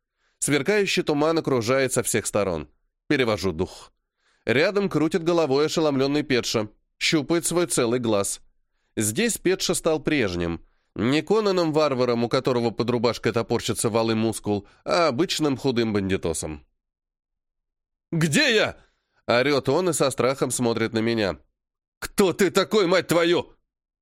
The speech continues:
«Я твой новый дом». Усмехаюсь, исследуя сознание бандита. «Добро пожаловать». Цыган содрогается от ударившего озноба. Астрал принялся высасывать из здоровяка энергию.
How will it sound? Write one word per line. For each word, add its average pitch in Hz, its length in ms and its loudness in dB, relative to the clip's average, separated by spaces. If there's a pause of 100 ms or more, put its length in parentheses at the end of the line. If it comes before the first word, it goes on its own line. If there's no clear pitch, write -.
(120)
«Я 123 380 0
твой 165 320 0
новый 160 320 0
дом». 127 380 -2 (380)
Усмехаюсь, 151 800 0
исследуя 131 480 0
сознание 101 520 0
бандита. 90 540 -2 (560)
«Добро 131 320 0
пожаловать». 90 540 -4 (880)
Цыган 180 360 0
содрогается 165 760 0
от 156 100 -4
ударившего 143 640 0
озноба. 95 520 -4 (420)
Астрал 147 520 0
принялся 131 500 0
высасывать 123 600 -2
из 117 100 0
здоровяка 113 500 0
энергию. 92 540 -2